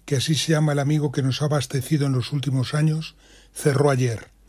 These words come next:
No ha podido soportar económicamente la marcha de muchos clientes a Internet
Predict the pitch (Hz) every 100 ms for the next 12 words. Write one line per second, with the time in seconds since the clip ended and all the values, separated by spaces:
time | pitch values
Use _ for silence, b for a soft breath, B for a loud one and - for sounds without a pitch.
0 | _ - 165 165 165 170 160 - 139 151
1 | 147 156 151 147 147 147 135 143 156 139
2 | 147 139 151 156 156 147 131 139 151 123
3 | 135 139 135 127 - 123 117 120 143 151
4 | -